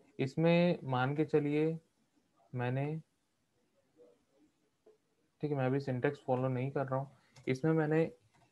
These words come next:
int ए मैंने बनाया और इसको बना दिया protected, ठीक है। तो ये class ए जो है, क्लास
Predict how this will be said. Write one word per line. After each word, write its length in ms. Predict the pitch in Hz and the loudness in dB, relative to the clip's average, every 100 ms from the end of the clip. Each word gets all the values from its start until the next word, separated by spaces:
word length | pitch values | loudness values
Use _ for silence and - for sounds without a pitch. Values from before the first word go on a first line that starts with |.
| - | -6
int 440 | 131 139 151 - - _ _ _ _ _ _ | -2 -2 -4 -10 -20 _ _ _ _ _ _
ए 200 | 135 135 | 0 2
मैंने 240 | 143 143 139 | 2 0 0
बनाया 340 | 135 123 139 | 0 0 0
और 180 | 139 147 | 0 0
इसको 220 | 147 - | 0 -2
बना 200 | 151 135 | -2 0
दिया 160 | 135 151 | 0 0
protected, 580 | 135 110 107 - 117 110 - _ _ _ _ _ 311 320 _ _ _ _ _ - _ _ 392 - _ _ - - _ _ _ _ _ _ _ _ - - 202 - - _ _ - 139 | -2 -6 -6 -8 -6 -6 -12 _ _ _ _ _ _ -20 _ _ _ _ _ -20 _ _ -20 -20 _ _ -20 -20 _ _ _ _ _ _ _ _ -20 -20 -20 -20 -20 _ _ -16 -8
ठीक 120 | 139 | -4
है। 140 | 175 - - - _ _ - - _ _ _ - | -4 -8 -20 -20 _ _ -20 -20 _ _ _ -2
तो 220 | 185 190 - | 0 0 -2
ये 680 | 139 123 156 196 214 220 220 _ _ _ _ _ | -2 0 4 6 8 6 2 _ _ _ _ _
class 360 | 139 135 170 - 151 | 4 6 4 2 2
ए 160 | 160 | 4
जो 160 | 175 185 | 6 4
है, 440 | 135 127 127 175 - - _ _ _ _ _ _ _ _ _ _ _ _ - - - | 2 0 -2 -4 -8 -20 _ _ _ _ _ _ _ _ _ _ _ _ -18 -18 -2
क्लास 360 | 131 143 156 | 4 4 2